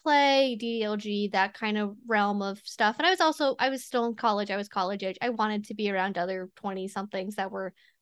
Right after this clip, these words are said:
in the same stage of life. And I started doing YouTube videos for sort of two reasons. One is because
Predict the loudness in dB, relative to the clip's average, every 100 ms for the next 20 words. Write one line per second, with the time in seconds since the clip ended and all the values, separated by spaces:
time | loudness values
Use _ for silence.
0 | _ -4 0 2 0 -4 -6 -4 -2 -2
1 | -4 -4 -4 -2 2 2 0 _ -20 -20
2 | -20 -2 4 6 6 4 2 -4 _ _
3 | _ 4 6 6 4 2 2 2 2 0
4 | -4 -4 0 4 4 4 0 -6 -14 _
5 | _ _ _ _ _ _ _ 2 4 4
6 | 2 2 2 4 4 2 0 -4 -6 0
7 | 6 6 6 4 0 -2 -4 -6 -2 4
8 | 6 4 2 -4